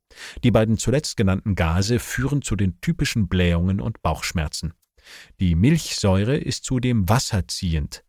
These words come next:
Bei einer erhöhten Milchsäurekonzentration strömt daher vermehrt Flüssigkeit in den Darm. Es kommt zu Durchfall beziehungsweise sehr weichem Stuhl.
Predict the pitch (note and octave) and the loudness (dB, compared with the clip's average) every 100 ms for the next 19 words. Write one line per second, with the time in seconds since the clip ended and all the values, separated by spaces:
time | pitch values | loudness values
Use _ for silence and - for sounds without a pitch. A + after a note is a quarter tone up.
0 | _ _ _ _ - F2+ F2 F#2+ E2+ - | _ _ _ _ 0 2 2 0 0 0
1 | F2+ A2 E3 G#2 A#2+ D3+ - F#2 F2+ F2 | 0 0 2 2 2 0 -2 0 0 0
2 | G2 G2+ F2+ F#2+ - G#2+ A#2+ - _ - | -2 -2 -2 -4 -2 -2 -2 -6 _ -8
3 | - C3+ D3 - G#2+ G#2+ G2 G2 F#2 A#2 | 0 0 0 0 2 2 0 0 2 0
4 | - - C#3 - A2 - F2 E2 F2+ E2+ | -2 -4 -4 -2 -4 -2 -2 -2 -4 -2
5 | D#2+ D#2+ D2+ C#2+ - - A2+ - B2+ C3+ | 0 0 -2 -4 -10 -6 -4 -2 -2 -2
6 | A#2 D3 B2 - F2+ D2+ - - B2 - | 0 0 0 0 0 -2 -8 -4 -4 -2
7 | D3 B2+ A2+ A#2 A#2 F2+ F#2+ F#2 E2+ E2 | -2 -2 -2 0 0 0 2 2 0 -2
8 | - - - F#2+ D#2 D#2+ | -2 -4 -2 0 -2 -4